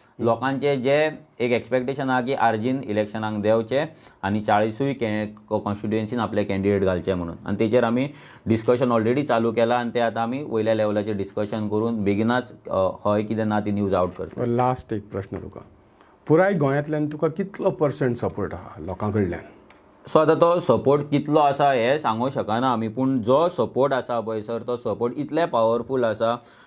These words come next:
Speaker 1: की ह्या राजकारण्यांची न्हीद तेंच्यांनी हंड्रेड पर्सेंट घालयल्ली आसा, तेंकां झेम पडना सद्या. आनी प्रत्येक जाणाच्या तोंडान प्रत्येक मिटिंगेक,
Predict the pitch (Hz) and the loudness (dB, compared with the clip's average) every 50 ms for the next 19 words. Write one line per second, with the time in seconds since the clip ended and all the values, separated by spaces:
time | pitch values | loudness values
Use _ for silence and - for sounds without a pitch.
0 | _ _ _ 139 143 147 139 123 120 127 127 - 135 127 123 123 127 127 120 127 | _ _ _ 2 4 4 4 4 2 2 0 -2 -4 -4 -2 -2 -4 -6 -6 -6
1 | 135 123 107 104 113 120 - - 127 117 110 117 123 123 127 110 95 95 98 117 | -4 -4 -2 -2 -4 -4 -4 -4 -6 -4 -2 -2 -2 -2 -4 -6 -6 -2 -2 -4
2 | 117 - 127 127 117 143 139 135 120 107 98 95 98 101 104 110 113 113 113 104 | -2 0 -2 -2 -2 -2 -2 -2 0 0 0 0 0 0 0 0 2 2 2 2
3 | - 110 110 117 113 113 107 104 110 104 95 98 95 101 110 113 120 123 127 127 | 2 0 0 0 -2 -2 -4 -4 -4 -4 -2 -4 -4 -4 -2 0 0 0 0 -2
4 | 127 117 113 101 92 92 101 107 110 127 - - - - - - _ 101 104 117 | -2 -2 -4 -4 -4 -2 -2 -2 -2 -2 -6 -12 -20 -20 -20 -8 _ -4 -2 0
5 | 123 135 143 - - 117 117 - - 143 135 123 123 120 117 113 110 117 113 113 | -2 -2 -4 -4 -2 -2 -2 -2 0 -2 0 0 0 -2 -2 0 0 -2 -2 0
6 | 117 113 113 117 123 131 131 120 117 113 113 - 139 131 - - 107 107 107 104 | -2 0 0 0 0 0 0 -2 -2 -2 0 -2 -2 -2 -2 -2 0 0 0 0
7 | 107 117 117 117 120 127 135 147 143 - | 0 0 2 2 2 0 0 -2 -6 -10